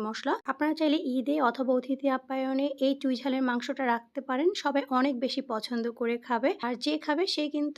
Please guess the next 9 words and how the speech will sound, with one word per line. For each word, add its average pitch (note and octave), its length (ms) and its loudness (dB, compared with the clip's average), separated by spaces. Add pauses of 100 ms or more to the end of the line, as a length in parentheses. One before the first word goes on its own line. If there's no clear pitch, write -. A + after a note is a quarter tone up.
আপনার A#3+ 280 -2
প্রশংসা A#3 500 -2
করতে A#3 240 -8 (120)
বাধ্য G#3+ 220 -2 (140)
হবে, B3 220 0 (140)
কারণ B3 180 2 (120)
এটা A#3 120 -6 (160)
এতটাই A3+ 380 0 (100)
মজার। G#3 300 0